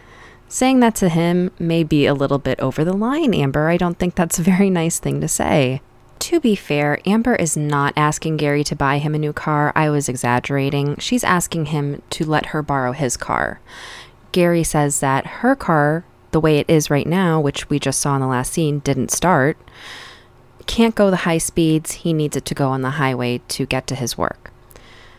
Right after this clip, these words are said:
The question is, is he obligated to give up his car? I don't know. I don't know what the answer is on that. I feel like a part of me says yes,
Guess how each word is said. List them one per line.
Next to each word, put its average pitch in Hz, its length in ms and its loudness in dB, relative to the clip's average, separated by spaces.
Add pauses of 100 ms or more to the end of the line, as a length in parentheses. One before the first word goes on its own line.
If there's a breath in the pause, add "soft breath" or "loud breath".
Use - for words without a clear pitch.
(360 loud breath)
The 190 120 0
question 180 640 0
is, 160 560 0 (240)
is 175 140 0
he 190 180 0
obligated 156 480 0
to - 100 -4
give 151 240 0
up 156 200 0
his - 180 -2
car? 110 420 -2 (880)
I 185 160 4
don't 185 180 4
know. 143 360 2 (340)
I 190 100 6
don't 220 140 4
know 220 120 6
what 214 120 2
the 196 160 4
answer 175 240 0
is 147 180 0
on 139 120 0
that. 127 280 -4
I 170 120 0
feel 233 300 0
like 220 360 0
a 185 60 0
part 185 240 2
of 185 80 0
me 180 100 0
says 160 340 -2
yes, 143 520 -2